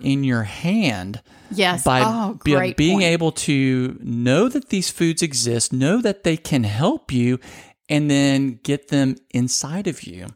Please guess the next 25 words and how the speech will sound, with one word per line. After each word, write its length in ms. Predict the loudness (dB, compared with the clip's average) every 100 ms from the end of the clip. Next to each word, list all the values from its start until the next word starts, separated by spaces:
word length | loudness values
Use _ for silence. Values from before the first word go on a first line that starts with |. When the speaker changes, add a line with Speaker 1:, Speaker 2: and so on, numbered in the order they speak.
| -2
Speaker 2:
Absolutely. 840 | 0 0 0 0 0 -2 -2 0
I 80 | 0
mean, 160 | 2 2
I'm 100 | 2
telling 380 | 2 0 2
you, 140 | 2 2
I 80 | 0
got 180 | 0 2
a 80 | 0
text 540 | -2 -4 -4 -4 -8
from 220 | -4 -2
a 40 | -2
friend 380 | -2 -2 0
today, 560 | 0 0 0 0 -2 -6 -10 -20 -14
and 160 | -4 0
we've 140 | 2
been 140 | 4 2
talking 360 | 2 -2 0
about 220 | 0 2 0
some 100 | 0
different 320 | -2 -2 -4
things 280 | -2 -2 -4
he 100 | -2
could 240 | -4 -2
do 480 | 0 2 2 0